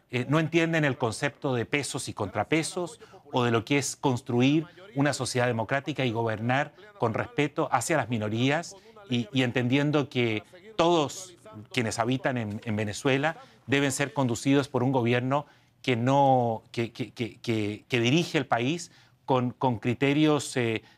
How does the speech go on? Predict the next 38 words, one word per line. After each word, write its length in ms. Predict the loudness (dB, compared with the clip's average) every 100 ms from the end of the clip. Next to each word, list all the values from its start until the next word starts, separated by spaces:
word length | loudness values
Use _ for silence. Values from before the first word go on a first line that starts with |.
| -4
de 80 | -4
Estado, 540 | 0 2 2 0 -4 _ -2
buscando 800 | -2 0 0 0 0 2 2 2 -6 -4
el, 500 | -2 -2 -4 -6 -6
el, 280 | -4 -4 -4 -4
el 140 | -4
ejercicio 720 | -4 -6 -2 -2 2 2 2
y 80 | 0
los 100 | -2
beneficios 680 | -2 -4 -2 -2 0 -2 -4 _ -6
en 100 | -2
materia 340 | -2 0 0
de 80 | 0
derechos 260 | -2 -6 -6
humanos 320 | -2 -2 -2
y 60 | -4
libertades 360 | -4 -2 -2
públicas 380 | 0 0 0 -2
para 140 | -4
todos 200 | -2 0
los 120 | 2 0
venezolanos 500 | -2 -2 -2 -2 -6 -14 -2
y 100 | 0
no 80 | 0
simplemente 720 | -2 0 2 2 0 -2 -2
permitiendo 840 | -2 -2 -2 2 2 2 -4 -10 _ _ _ -4
el 100 | -2
ejercicio 440 | -2 0 0 0
de 40 | 0
ciertas 300 | -2 -2 -2
libertades 480 | -2 0 -2 -2
y, 220 | -4 -4 -2
y 100 | 0
derechos 480 | 2 0 -2 -12 -4
en 100 | -2
la 80 | -2
medida 340 | 0 0 0
que 360 | -2 -2 -2